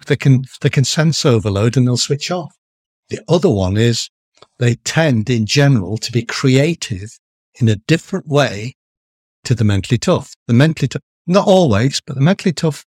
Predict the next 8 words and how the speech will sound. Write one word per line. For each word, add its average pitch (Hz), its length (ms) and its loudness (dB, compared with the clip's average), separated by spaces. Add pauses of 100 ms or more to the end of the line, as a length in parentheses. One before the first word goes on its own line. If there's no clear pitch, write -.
(140)
will 139 120 0
often 147 200 0
be 135 120 2
more 131 180 2
structured - 640 -4
with 101 120 -4
their 98 120 -2
creativity. 104 840 -6